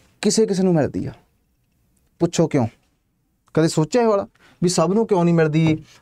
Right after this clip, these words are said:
ਅ, ਬਾਕੀਆਂ ਨੂੰ ਸਫਲਤਾ ਕਿਵੇਂ ਮਿਲ ਗਈ, ਤੁਹਾਨੂੰ ਹਜੇ ਤੱਕ ਕਿਉਂ ਨਹੀਂ ਮਿਲੀ ਸਫਲਤਾ? ਕਿਹਨੂੰ ਕਿਹਨੂੰ ਲੱਗਦਾ ਵੀ ਸਰ ਇਹ ਸੋਚਣਾ ਚਾਹੀਦਾ, ਚਾਹੁੰਦੇ ਅਸੀਂ ਵੀ ਆ?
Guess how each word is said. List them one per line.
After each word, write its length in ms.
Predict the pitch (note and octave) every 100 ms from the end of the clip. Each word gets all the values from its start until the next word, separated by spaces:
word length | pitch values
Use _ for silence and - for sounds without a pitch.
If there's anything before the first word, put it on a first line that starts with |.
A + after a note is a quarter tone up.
| - D3 D3
ਅ, 20 |
ਬਾਕੀਆਂ 400 | C3+ D3+ - F3
ਨੂੰ 80 | E3+
ਸਫਲਤਾ 360 | D3+ D3+ D3
ਕਿਵੇਂ 200 | D3+ D3+
ਮਿਲ 160 | D3+ D3
ਗਈ, 220 | D3 C#3+
ਤੁਹਾਨੂੰ 640 | A#2+ E3+ D3+ C#3+ D3+ D#3 - _ -
ਹਜੇ 100 | E3 D3+
ਤੱਕ 200 | D#3+ -
ਕਿਉਂ 240 | D#3 D3
ਨਹੀਂ 100 | D3
ਮਿਲੀ 120 | C#3+
ਸਫਲਤਾ? 480 | B2+ C3+ C3+ B2 C3 -
ਕਿਹਨੂੰ 220 | D#3 E3
ਕਿਹਨੂੰ 240 | E3 E3 C#3+ - _ -
ਲੱਗਦਾ 320 | C#3 B2 B2+
ਵੀ 80 | C3
ਸਰ 160 | C#3+ C#3+
ਇਹ 180 | C#3 - _ _ _ _ _ _
ਸੋਚਣਾ 360 | - C3+ A#2+ C3
ਚਾਹੀਦਾ, 280 | B2+ A#2 D#3 - _ _ _
ਚਾਹੁੰਦੇ 260 | C#3 D#3+
ਅਸੀਂ 180 | D#3+ D3
ਵੀ 120 |
ਆ? 60 | C3+